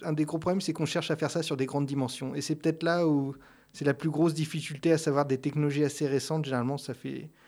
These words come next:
juste des petites tailles, peut-être un dixième de ce qu'on doit faire, justement, pour les interféromètres. Donc, euh, on explore, on reste ouvert, on va dire, à d'autres stratégies, savoir, euh, la machine de dépôt telle qu'on l'a,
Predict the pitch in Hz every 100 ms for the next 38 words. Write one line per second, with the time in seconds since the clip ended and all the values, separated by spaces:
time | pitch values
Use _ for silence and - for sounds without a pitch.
0 | - - _ 135 165 151 147 - 156 156
1 | 160 160 143 143 151 147 160 151 165 170
2 | 139 - 151 135 143 135 160 139 131 143
3 | 139 135 139 131 131 127 - 127 120 123
4 | 139 - _ - - - _ _ 151 156
5 | 170 156 175 180 185 - 196 220 220 165
6 | 170 - 175 185 175 156 147 147 151 135
7 | 147 160 - 143 - - 156 156 156 139
8 | 202 247 - _ _ _ - 143 143 143
9 | 139 135 143 135 165 139 139 143 156 147
10 | 131 139 135 135 135 139